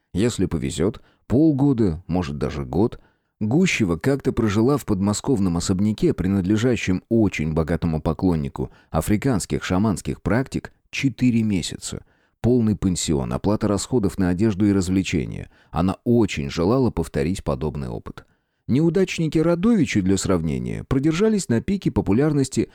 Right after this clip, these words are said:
всего два с половиной месяца. Среди новых адептов троянцев оказалось довольно много старых знакомых, что было неудивительно.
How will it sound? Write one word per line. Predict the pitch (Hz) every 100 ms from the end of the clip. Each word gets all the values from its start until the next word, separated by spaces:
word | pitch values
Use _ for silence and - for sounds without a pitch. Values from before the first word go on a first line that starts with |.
| _
всего | - 131 107
два | 85 85 98
с |
половиной | - 151 120 104 120
месяца. | 131 127 - - - _ _ _ _ -
Среди | - 117 110
новых | 123 95 73
адептов | 78 65 120 - 135
троянцев | - 65 87 180 127 -
оказалось | - 98 135 117
довольно | 113 117 147 151
много | 113 98 104 117
старых | - 73 71 76
знакомых, | 71 69 - 57 50 - _ _
что | - - 220
было | 233
неудивительно. | 226 214 131 92 71 - 58 55 50